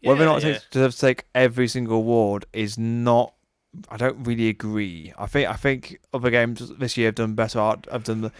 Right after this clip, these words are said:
Speaker 1: more imaginative art direction, or they've done better, um, sound design, for example, um, or more accessibility features, all, all those sort of things that I don't think it necessarily deserves, like, every award for,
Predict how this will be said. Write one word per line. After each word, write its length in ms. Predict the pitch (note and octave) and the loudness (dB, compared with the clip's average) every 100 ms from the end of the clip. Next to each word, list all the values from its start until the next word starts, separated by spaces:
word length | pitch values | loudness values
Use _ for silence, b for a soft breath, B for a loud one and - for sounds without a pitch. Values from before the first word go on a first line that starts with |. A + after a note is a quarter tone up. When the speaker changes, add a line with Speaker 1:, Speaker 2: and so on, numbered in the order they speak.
| B - | B -4
Speaker 1:
more 460 | B2+ B2 A#2 A2+ - | 4 6 6 2 0
imaginative 760 | C3 A#2 A2+ A#2 - A2 G2+ | 0 0 0 -6 -2 -2 0
art 220 | G#2 A2 | 0 0
direction, 420 | A2+ G#2 G#2 - G2+ | 0 -2 -2 -8 -6
or 140 | G2+ | -4
they've 80 | G#2 | -2
done 160 | G#2+ G#2 | -2 0
better, 540 | A2 G#2+ - G#2+ G#2 B B B B B - | 0 -2 -2 -2 -2 B B B B B -2
um, 520 | A#2 G#2+ G#2 G2 F#2 | 4 6 4 0 -4
sound 360 | - A#2+ A2+ | -2 0 2
design, 400 | G#2+ G2+ G2+ G2+ | 0 -2 -2 -4
for 160 | G2 A2 | -6 -8
example, 680 | G2+ G#2 G2+ - G2+ F#2+ - | -4 -2 -2 -4 -2 -2 -4
um, 320 | G2+ G2+ G2 F#2 | -2 0 0 2
or 160 | A2 | 2
more 240 | G#2+ G#2+ G#2+ | 4 2 0
accessibility 540 | A#2 G#2+ A#2 A#2+ A2 | -4 -8 -2 -2 -2
features, 440 | G#2+ G#2+ - F#2+ - - | -4 -4 -6 -10 -12 -10
all, 160 | C#3+ | -10
all 200 | - A#2+ B2+ | -4 -2 4
those 180 | A#2+ | 2
sort 260 | A2 A2+ G2+ | 2 -4 -6
of 60 | - | -4
things 300 | G#2+ G#2 G2+ | -4 -4 -6
that 260 | G2 F2+ - B B B B _ | -6 -6 -12 B B B B _
I 120 | G#2 | 0
don't 180 | G#2+ G#2+ | 2 0
think 240 | - G#2+ | -4 -6
it 60 | A2 | -6
necessarily 300 | G#2+ - G2+ | -8 -6 -6
deserves, 440 | G2 - G#2 G2+ - G2+ _ _ - | -4 -2 -2 -4 -14 -18 _ _ -16
like, 120 | E2 | -12
every 380 | G#2+ A2 G2+ A#2 | -8 -8 -4 -2
award 400 | G#2 A2 A2 G#2 | 0 0 0 -2
for, 400 | - F#2+ D#2 G2+ | -4 -6 -6 -8